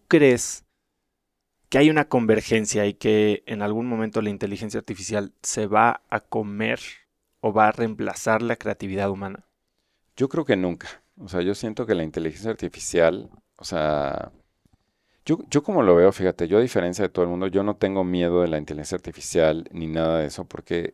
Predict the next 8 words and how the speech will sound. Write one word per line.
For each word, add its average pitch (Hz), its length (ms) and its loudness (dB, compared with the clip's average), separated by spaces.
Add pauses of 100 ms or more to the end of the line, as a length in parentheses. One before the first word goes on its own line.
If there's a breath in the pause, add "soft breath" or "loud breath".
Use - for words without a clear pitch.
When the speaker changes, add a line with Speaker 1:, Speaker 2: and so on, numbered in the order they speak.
(160)
Speaker 2:
siento 156 320 -10
que 190 80 0
la 92 120 2
tecnología, 78 800 -2 (1500)
a 82 140 0
mí, 104 420 0
a 87 120 2
ti, 98 480 -6